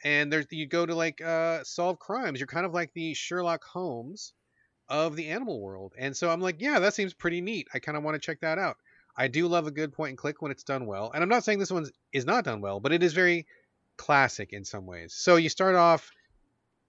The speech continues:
um, there's a lot of voice acting. Uh, just, the worst thing up front, I'm gonna just get this off my plate right now. I think this voice acting is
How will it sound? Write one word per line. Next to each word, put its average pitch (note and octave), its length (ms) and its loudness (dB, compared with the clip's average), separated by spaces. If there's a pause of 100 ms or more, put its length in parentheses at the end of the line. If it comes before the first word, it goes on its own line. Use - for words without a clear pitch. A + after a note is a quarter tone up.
(400)
um, C3 320 2 (160)
there's C#3 220 6
a - 20 4
lot F3 160 8
of D#3+ 80 6
voice D3 260 6
acting. C3 500 0 (420)
Uh, E3 300 8 (120)
just, E3+ 200 2 (580)
the D#3 120 4
worst A#3 300 12
thing A3 220 4
up E3+ 160 8
front, E3+ 240 4
I'm E3 80 0
gonna D3+ 140 4
just C#3 260 -8
get D#3 120 4
this D3 160 2
off C#3+ 140 4
my C3+ 80 -4
plate C#3 200 2
right C3+ 140 2
now. C#3 260 0 (440)
I C#3+ 160 10
think D#3+ 160 0
this C#3 120 -2
voice B2 200 2
acting B2+ 300 0
is G2 80 -10